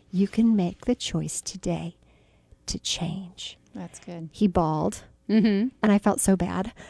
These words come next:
Speaker 1: I didn't mean to make him cry. I really didn't mean to make him cry. But I'm like, "I love you so much. You can't, you, you, you're not, you don't have to be like this." And he had been through so much counseling, all this stuff at the
Speaker 2: Sure.
Speaker 1: school. That kid never once touched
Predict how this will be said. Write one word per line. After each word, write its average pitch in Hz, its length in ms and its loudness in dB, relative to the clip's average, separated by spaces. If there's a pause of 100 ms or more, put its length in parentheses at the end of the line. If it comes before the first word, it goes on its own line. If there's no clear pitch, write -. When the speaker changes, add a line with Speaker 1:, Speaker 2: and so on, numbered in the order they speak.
(100)
Speaker 1:
I - 80 2
didn't 247 180 6
mean 285 120 6
to 269 60 10
make 269 140 6
him 349 180 8
cry. 277 360 10 (180)
I 294 60 6
really 370 260 4
didn't 330 240 4
mean 320 220 6
to 285 100 6
make 269 240 4
him 254 220 0
cry. 370 480 -2 (500)
But 302 160 2
I'm 269 140 0
like, 294 240 -6
"I 277 120 -2
love 277 240 -4
you 320 100 -6
so 294 300 -8
much. 254 500 -4
You 233 160 -6
can't, 285 500 -6
you, 247 140 -12 (100)
you, 339 100 -10 (120)
you're 302 280 -4
not, 277 340 0
you 254 120 -6
don't 294 220 -12
have 311 200 -8
to 254 100 -6
be 269 260 -4
like 226 220 -8
this." 196 160 -10
And 220 140 -10
he 320 100 -6
had 285 100 -4
been 240 120 -6
through 220 160 -10
so 254 260 -8
much 226 240 -8
counseling, 196 580 -12
all 254 220 -4
this 214 140 -10
stuff - 260 -12
at 208 80 -14
the - 80 -10
Speaker 2:
Sure. 262 80 -6
Speaker 1:
school. 214 280 -10 (440)
That - 160 -12
kid 233 180 -4
never 220 240 -2
once 202 280 -8
touched - 400 -16